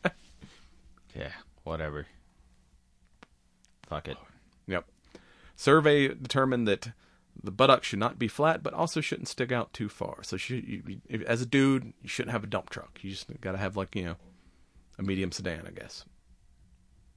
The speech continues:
Speaker 2: <laughs> And even breaking down, uh, kind of, uh, on, uh, <laughs> how different groups, uh, revealed the, uh, the average, but, uh, not,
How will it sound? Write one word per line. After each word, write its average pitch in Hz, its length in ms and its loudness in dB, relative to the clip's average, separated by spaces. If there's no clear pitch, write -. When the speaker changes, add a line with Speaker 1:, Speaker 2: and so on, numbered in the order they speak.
Speaker 2:
<laughs> - 120 -4
And 139 80 4
even 170 220 6
breaking 147 300 8
down, 120 340 6
uh, 104 180 4
kind 104 260 0
of, 92 220 -4
uh, 90 300 0
on, 95 280 -2
uh, 87 260 -4
<laughs> - 840 -10
how 117 120 4
different 113 420 4
groups, 120 400 4
uh, 98 160 6
revealed 98 440 0
the, 92 240 0
uh, 90 260 0
the 110 220 0
average, 110 640 4
but, 107 420 -2
uh, 95 340 -2
not, 107 500 0